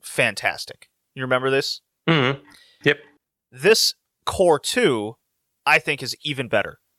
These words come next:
Speaker 1: because it expands on every, everything that we know, and it, it, it's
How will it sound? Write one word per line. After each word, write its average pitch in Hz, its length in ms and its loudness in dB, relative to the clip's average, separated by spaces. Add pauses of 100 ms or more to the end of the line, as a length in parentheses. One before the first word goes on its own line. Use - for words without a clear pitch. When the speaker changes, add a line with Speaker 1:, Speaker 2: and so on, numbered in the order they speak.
(480)
Speaker 1:
because 147 600 0
it 143 100 -2
expands 165 680 0
on 135 100 -2
every, 143 340 0
everything 139 440 -2
that 135 160 2
we 120 120 -6
know, 117 420 0 (400)
and 139 140 0
it, 131 220 -2
it, 135 180 -2
it's - 280 -2